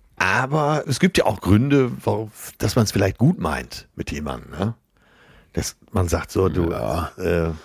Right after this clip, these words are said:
Speaker 1: äh, stell dir vor, wir beide so, ne, gute Freunde und sagen, "Pass mal auf jetzt, Digga,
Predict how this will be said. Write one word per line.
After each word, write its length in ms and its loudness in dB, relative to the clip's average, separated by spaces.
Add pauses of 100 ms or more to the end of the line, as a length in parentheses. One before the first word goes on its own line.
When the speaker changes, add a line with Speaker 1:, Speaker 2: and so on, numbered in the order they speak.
(380)
Speaker 1:
äh, 140 0
stell 260 2
dir 60 -2
vor, 260 2
wir 140 4
beide 320 2
so, 360 -4
ne, 220 4
gute 240 0
Freunde 640 2
und 200 -10
sagen, 160 -8
"Pass 160 -6
mal 100 -8
auf 260 -12
jetzt, 400 -12 (180)
Digga, 280 -2